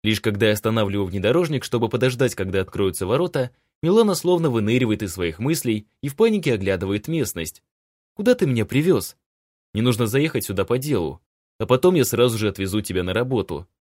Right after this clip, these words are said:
спокойно поясняю я. Останавливаю машину на небольшой парковке возле дома.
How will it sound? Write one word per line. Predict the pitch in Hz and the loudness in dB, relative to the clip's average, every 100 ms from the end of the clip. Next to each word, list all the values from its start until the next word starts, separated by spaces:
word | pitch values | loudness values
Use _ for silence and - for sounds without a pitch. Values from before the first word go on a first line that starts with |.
| _ | _
спокойно | - - 127 214 196 | -12 -6 -2 0 0
поясняю | 131 92 82 98 87 107 | -2 -4 -4 -6 -4 -4
я. | 113 80 82 _ _ _ _ _ - | -4 -6 -10 _ _ _ _ _ -8
Останавливаю | 117 156 196 196 139 110 | -2 0 0 0 2 2
машину | 101 98 147 120 | 2 0 -2 -2
на | |
небольшой | 95 90 90 143 | -2 -2 -2 -4
парковке | 139 92 - 98 - | -4 -6 -2 -4 -4
возле | 85 87 98 | -8 -6 -4
дома. | 117 113 85 76 | -2 -2 -2 -6